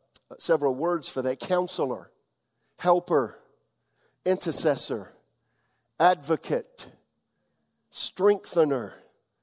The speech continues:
standby. I, I like the one standby. What does it mean to stand by? That means,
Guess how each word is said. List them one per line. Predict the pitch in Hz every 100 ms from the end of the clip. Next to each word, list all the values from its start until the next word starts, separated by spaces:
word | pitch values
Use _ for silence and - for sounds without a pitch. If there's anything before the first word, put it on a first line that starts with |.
| _ _ _ _ _ _ _ _ _ _ _ _ _
standby. | - - - 147 143 123 101 87 80 69 - - _ _ _ _ _ _ _ _ _ _ _ _ _
I, | 120 147
I | 156
like | 160 165 147
the | 143
one | 143 135
standby. | - 151 147 127 110 98 90
What | 123
does | 151
it | 151
mean | 160 147
to | 131
stand | - 175 165 156
by? | 160 160 117 - - -
That | 175
means, | 180 165 139 -